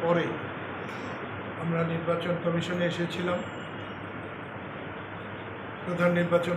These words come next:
কমিশনার সহ অন্যান্যদের সঙ্গে আমাদের কথা হয়েছে। বহুদিন পরে আজকে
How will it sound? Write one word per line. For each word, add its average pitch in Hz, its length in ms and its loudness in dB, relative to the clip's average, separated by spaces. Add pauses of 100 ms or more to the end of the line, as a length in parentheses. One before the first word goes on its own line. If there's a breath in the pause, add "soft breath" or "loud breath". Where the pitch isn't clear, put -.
কমিশনার 175 460 2
সহ 165 240 0 (120)
অন্যান্যদের 165 640 0
সঙ্গে 160 200 -4
আমাদের 156 340 -4
কথা 156 200 -2
হয়েছে। 160 400 -4 (4000)
বহুদিন 226 400 4
পরে 196 200 4
আজকে 175 360 6